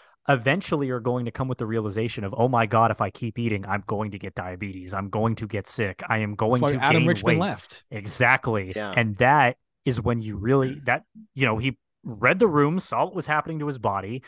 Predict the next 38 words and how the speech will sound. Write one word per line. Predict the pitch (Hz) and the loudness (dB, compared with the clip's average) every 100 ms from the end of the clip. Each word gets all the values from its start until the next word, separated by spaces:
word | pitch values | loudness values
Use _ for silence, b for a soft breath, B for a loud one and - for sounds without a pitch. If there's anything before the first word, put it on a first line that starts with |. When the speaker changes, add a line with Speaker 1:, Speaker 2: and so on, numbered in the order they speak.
| B | B
Speaker 1:
and | 127 110 | -10 -6
realized, | 117 113 107 101 95 | -4 -2 -2 -2 -8
"Wow, | 104 101 131 90 87 _ _ _ _ _ _ _ - | -6 2 4 2 -6 _ _ _ _ _ _ _ -8
it | 147 147 | -8 -4
was | 135 | -4
fun. | - - 127 170 240 - _ _ _ - | -4 2 2 2 0 -8 _ _ _ 2
Time | 127 | 2
to | 123 | 2
go." | 107 87 _ _ _ _ _ _ _ _ _ _ _ _ _ _ _ _ _ | -4 -8 _ _ _ _ _ _ _ _ _ _ _ _ _ _ _ _ _
Speaker 2:
I | 147 | 2
just, | 185 175 | 4 4
I | |
Speaker 3:
And | 151 | 0
Speaker 2:
cannot | - 170 156 151 | 0 2 2 0
stand | - 135 113 | -4 -2 -2
the | |
show. | 107 113 87 - _ _ _ _ - | -4 -6 -8 -12 _ _ _ _ 2
Speaker 3:
I | |
Speaker 1:
Yeah, | 135 | 2
Speaker 3:
think | 160 151 | 2 0
Speaker 1:
I, | 143 | 2
I | 143 | 0
can't | - 175 | 0 -2
stand | - 170 135 | -2 -4 -2
the | |
premise, | - 139 135 175 - | -2 0 0 -2 -4
but | 131 | 0
I, | 113 - - | 0 -2 -4
I | 117 | -4
respect | 113 120 - - 143 - | -2 -6 -8 -2 -2 0
him | 143 123 | -8 -8
for | 131 | -8
walking | 107 101 104 - 107 | -8 -2 -2 -2 -10
away. | 92 92 85 - _ _ | -10 -10 -12 -18 _ _
Speaker 2:
Oh, | 220 185 | 0 2
yeah. | 131 135 | 4 2
Speaker 3:
Same. | 95 | 2
Speaker 2:
Like, | 98 104 | -6 -12